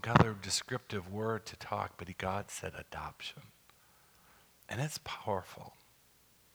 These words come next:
the meaning behind of adoption and what it means. And I'll have to tell you, before this message,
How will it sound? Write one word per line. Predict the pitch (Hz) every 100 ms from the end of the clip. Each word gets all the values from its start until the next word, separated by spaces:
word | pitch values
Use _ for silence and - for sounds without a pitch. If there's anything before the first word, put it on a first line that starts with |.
| - - - - - -
the | 98
meaning | 95 101 98
behind | 82 90 87 85
of | 78 -
adoption | 85 85 80 - -
and | 80 85
what | 82
it | 76
means. | - 73 67 - - - - - - - - - - - - - - - -
And | -
I'll | 104
have | 139
to |
tell | 147 123
you, | 120
before | 87 82 - 101
this | 98 85 -
message, | 80 90 - 78 71 -